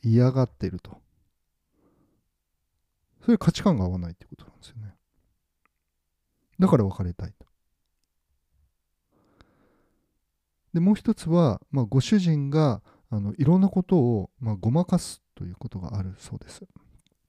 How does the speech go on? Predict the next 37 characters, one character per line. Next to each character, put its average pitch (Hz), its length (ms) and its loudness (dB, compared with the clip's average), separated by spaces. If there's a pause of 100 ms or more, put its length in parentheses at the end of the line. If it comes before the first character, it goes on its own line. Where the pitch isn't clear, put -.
(840)
で、 170 60 2
そ 202 160 4
れ 208 100 4
に 214 60 2
対 226 180 4
し - 160 -6
て、 180 360 2 (260)
あ 113 60 -2
の、 101 180 -4 (360)
そ 127 140 0
の 110 60 0
ク - 120 -2
ラ 117 80 2
イ - 20 0
ア 110 40 0
ン 107 40 -4
ト 117 80 -4
さ 120 140 -4
ん 123 80 0
は 139 160 0
ど 131 140 2
う 170 60 4
し - 80 -4
て 240 120 0
も 131 280 2
許 113 220 -2
せ 139 200 -4
な 107 140 -4
い、 - 140 -10
ま 110 180 -6
あ、 123 60 2
我 131 60 4
慢 113 180 0
で 95 100 -8
き 110 160 -8
な 98 140 -2
い、 82 80 -12